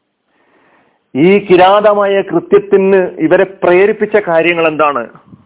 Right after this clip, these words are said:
ആധുനിക ലോകത്ത് ജീവിക്കുന്ന നമ്മെ സംബന്ധിച്ചിടത്തോളം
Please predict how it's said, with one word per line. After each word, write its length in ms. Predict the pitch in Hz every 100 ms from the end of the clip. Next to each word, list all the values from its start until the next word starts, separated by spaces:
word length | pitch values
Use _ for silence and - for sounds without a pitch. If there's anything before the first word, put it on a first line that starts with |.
| _ _ _ _ _ _ _ _ _ _ _ _ _ _ _ 131
ആധുനിക 540 | 143 151 180 185 190
ലോകത്ത് 580 | 185 175 180 180 190 196
ജീവിക്കുന്ന 560 | 139 175 185 185 190
നമ്മെ 320 | 185 170 170 196
സംബന്ധിച്ചിടത്തോളം 1080 | 196 190 190 185 185 180 185 180 202 -